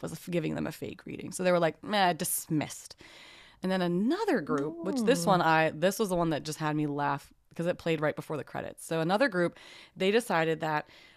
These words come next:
Speaker 1: over the course of a flat body of water, like a swamp or, like, a bay or
Speaker 2: Mm-hmm.
Speaker 1: inlet or something, they were gonna put these, like,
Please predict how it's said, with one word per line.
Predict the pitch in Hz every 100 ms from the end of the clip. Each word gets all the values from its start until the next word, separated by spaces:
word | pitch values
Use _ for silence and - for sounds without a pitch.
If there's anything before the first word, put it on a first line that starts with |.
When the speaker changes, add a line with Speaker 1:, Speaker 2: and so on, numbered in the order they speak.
| -
Speaker 1:
over | 214 233 294
the | 277
course | 269 214 196 190
of | 165
a |
flat | - - 180 175 208 -
body | 175 165 165 156
of | 143
water, | 139 131 131
like | 135 139
a | 151
swamp | 139 - 160 143 139 147
or, | 147
like, | 139 -
a | - - 170 - - 165
bay | 214 185 160
or | -
Speaker 2:
Mm-hmm. | 185
Speaker 1:
inlet | 156 147
or |
something, | 143 139 143 151
they | 165
were | 202
gonna | 226 254
put | 233 - 185
these, | 170 156
like, | 156 147